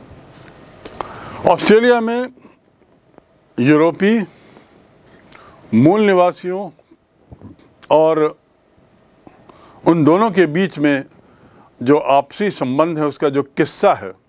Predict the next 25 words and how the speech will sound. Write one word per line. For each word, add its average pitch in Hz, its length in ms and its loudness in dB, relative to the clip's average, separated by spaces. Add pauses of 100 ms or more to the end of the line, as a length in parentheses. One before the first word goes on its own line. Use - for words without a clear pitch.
(1500)
जो 156 180 2
ज़मीन 165 420 0
के 247 120 0
साथ 170 200 -2
जुड़ा 123 260 -4
हुआ 120 280 -4
है, 175 80 -2
वो 220 160 0
किस्सा 220 460 -4 (380)
लगभग 185 440 -2
वैसे 151 280 -2
ही 240 80 -4
वैसा 202 280 -2
है 202 80 -6
जैसा 170 280 -6
अमेरिका 123 400 -6
का। 95 240 -16 (1000)
अमेरिका 214 360 2
के 220 100 0
बारे 190 240 0
में 190 120 -6
हमने 170 220 -6
जाना 151 360 -2
कि 156 140 -10
कैसे 156 520 -4